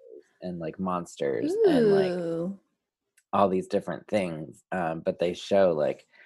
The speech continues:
Speaker 1: how the world was back then and really how it is today. Um, they show how the world was back then and, like, how they dealt with it and stuff like that, like, it's, it's, it's really good. It
Speaker 2: It
Speaker 1: is so
Speaker 2: sounds
Speaker 1: good.
Speaker 2: good. It sounds
Speaker 1: Yeah,
Speaker 2: good.
Speaker 1: they did a great job putting it together.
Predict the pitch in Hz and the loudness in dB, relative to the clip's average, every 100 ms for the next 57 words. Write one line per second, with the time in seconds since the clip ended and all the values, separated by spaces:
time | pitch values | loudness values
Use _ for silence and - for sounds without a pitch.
0 | _ - 90 90 80 90 82 80 78 - | _ -2 0 0 2 2 2 0 -2 0
1 | 73 71 87 78 76 78 85 60 71 50 | 0 0 -2 -2 -4 -4 -4 -4 -4 -6
2 | 52 62 - 62 50 - - 87 78 - | -6 -10 -6 -6 -6 -6 -2 -2 -2 -8
3 | - - - _ _ _ _ _ 110 101 | -18 -20 -20 _ _ _ _ _ 2 6
4 | 107 113 98 87 90 87 90 85 87 87 | 6 6 2 2 0 0 -2 -2 -4 -6
5 | - 90 85 85 - 87 87 85 78 76 | -6 -6 -4 -4 -4 -4 -4 -4 -4 -6
6 | - - 90 90 80 87 87 - 92 90 | -6 -2 0 2 2 2 2 0 -2 2
7 | 87 80 - 85 - 85 85 78 73 76 | 4 4 -2 -8 -6 -4 -4 0 0 0
8 | 67 - - 90 - - _ _ _ - | -2 0 -2 -4 -8 -20 _ _ _ 2
9 | 87 67 - - - - 95 - 87 92 | 2 2 -8 -20 -12 -4 -4 -4 -8 2
10 | 104 101 85 73 60 50 50 - - 92 | 6 6 6 2 0 0 -4 -6 -4 -2
11 | - 185 208 175 160 185 120 185 180 - | -2 2 4 4 4 2 2 0 -6 -10
12 | _ - - 185 - 165 - - - 196 | _ -20 -12 -12 -10 -8 -6 -6 -8 -4
13 | - 101 101 - - 85 65 - 71 55 | -2 -2 -4 -6 -6 -6 -6 -4 0 0
14 | - - 64 58 - - - - | -4 -14 -12 -12 -8 -8 -6 -10